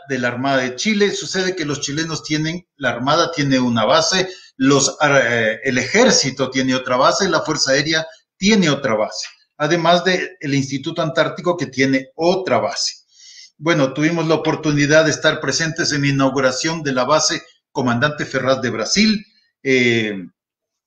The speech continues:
y navegamos por el Paso Drake. Como una anécdota de aquí es que luego de publicar esta fotografía, más o menos la de la izquierda, eh, existió una especie de,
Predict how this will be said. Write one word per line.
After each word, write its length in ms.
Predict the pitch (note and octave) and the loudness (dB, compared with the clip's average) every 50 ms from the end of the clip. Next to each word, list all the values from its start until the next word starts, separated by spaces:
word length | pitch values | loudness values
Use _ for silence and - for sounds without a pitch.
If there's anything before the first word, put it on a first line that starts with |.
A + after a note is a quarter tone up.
| _ _ _ _ - | _ _ _ _ -2
y 500 | G3+ F#3+ G#3+ G#3+ - - - - _ _ _ _ _ | 2 2 2 2 0 -4 -10 -20 _ _ _ _ _
navegamos 640 | D3+ D3 C#3 C3+ C3 C3+ C#3+ E3 E3+ E3+ E3 - | -4 0 0 2 4 4 4 4 4 2 0 -2
por 160 | - - D3+ | -2 -2 -2
el 100 | C3+ B2+ | -2 -2
Paso 300 | - C#3 B2+ B2 - A#2+ | -2 -2 -4 -4 -4 -8
Drake. 240 | - - - - - - - _ _ | -10 -10 -14 -18 -20 -20 -20 _ _
Como 220 | - F3+ G3+ A#3+ | 0 2 4 4
una 140 | A#3+ A#3+ A#3 | 4 4 4
anécdota 580 | A3+ G#3+ B3 B3+ A3 G3+ G#3+ F#3+ - F#3 F3+ F3 | 4 4 4 4 4 4 2 2 2 2 2 2
de 100 | F3 F3 | 2 0
aquí 380 | E3+ - - A3 G#3+ G#3 G#3 | -2 -2 -4 -4 -2 0 0
es 140 | G3+ G3+ G3+ | 0 0 -2
que 440 | - - G3 F#3+ F#3+ G3 G3 - _ _ _ _ _ - _ _ | -4 -4 -4 -4 -6 -8 -16 -20 _ _ _ _ _ -20 _ _
luego 420 | D#3 D#3 D#3 F3+ G3 G3+ G3+ G3+ | -4 0 4 4 6 6 4 4
de 100 | F3 F3 | 2 2
publicar 540 | F3 - D3+ C#3+ C#3+ D3 C#3 C#3+ - F#3 F#3+ | 0 -2 -4 -4 -4 -4 -6 -6 -4 -4 -4
esta 240 | F#3 - F#3 F3+ E3+ | -4 -4 -4 -6 -6
fotografía, 840 | - - D3 C#3+ - C#3 C3 C3 C3+ C3 - - F3+ F3 E3+ E3 | -6 -6 -10 -8 -8 -8 -6 -4 -6 -6 -6 -6 -4 -2 0 0
más 240 | D3+ D3+ E3 D#3 D3 | 0 -2 -4 -4 -4
o 80 | C#3+ C#3 | -4 -4
menos 300 | D3 D#3 D#3+ D#3+ D3+ C3+ | -4 -4 -4 -6 -6 -4
la 180 | C3 B2+ B2+ | -2 0 0
de 140 | B2 B2 B2 | 0 0 -2
la 100 | A#2 B2 | -2 -2
izquierda, 800 | A#2+ A#2 - - - - F3+ E3+ D3 B2+ B2+ B2 B2+ C3 B2+ - - - _ _ _ _ _ _ _ - | -2 0 -2 -2 -2 0 2 2 4 2 2 2 0 0 0 -4 -10 -18 _ _ _ _ _ _ _ -4
eh, 360 | B2+ B2+ B2+ B2 B2 B2 B2 | 0 2 2 2 2 0 -2
existió 520 | C#3+ C#3 C#3 - - C3 - - D3+ D#3 E3 | -4 -4 -4 -4 -6 -6 -6 -2 -2 0 2
una 140 | F3+ F3 C#3+ | 2 2 0
especie 640 | B2+ - - - - F3 F3 F3 - F3+ F3 D#3+ | 0 -2 -4 -2 0 0 0 0 0 0 0 0
de, 480 | C#3 C3+ C3 B2 A2+ G#2 - - _ _ | 2 2 2 2 2 0 -4 -10 _ _